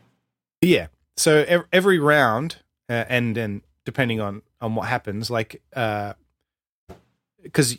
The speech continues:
you, you end up in an area and then you read a story card for that area, and either that'll say you've gotta fight something, or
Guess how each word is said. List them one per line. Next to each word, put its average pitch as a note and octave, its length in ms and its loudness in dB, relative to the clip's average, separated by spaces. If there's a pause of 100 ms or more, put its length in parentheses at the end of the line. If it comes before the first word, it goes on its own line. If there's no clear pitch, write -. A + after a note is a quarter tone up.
you, C3+ 180 -8
you C3+ 220 -2
end E3 180 6
up D3 200 0 (320)
in D3 100 0
an C3 120 2
area C3 380 2
and A#2+ 160 -4
then A2+ 340 -4
you A2+ 200 -6
read A#2+ 240 -4
a A#2 80 -2
story B2+ 340 -2
card D3+ 320 0
for - 80 -8
that B2 180 -4
area, C#3+ 520 -2
and A#2+ 160 -6
either A2+ 220 -6 (180)
that'll A2+ 280 -4
say A2 200 -8
you've G#2 100 -6
gotta G2+ 140 -10
fight - 320 -8
something, G#2+ 440 -8
or G2+ 300 -8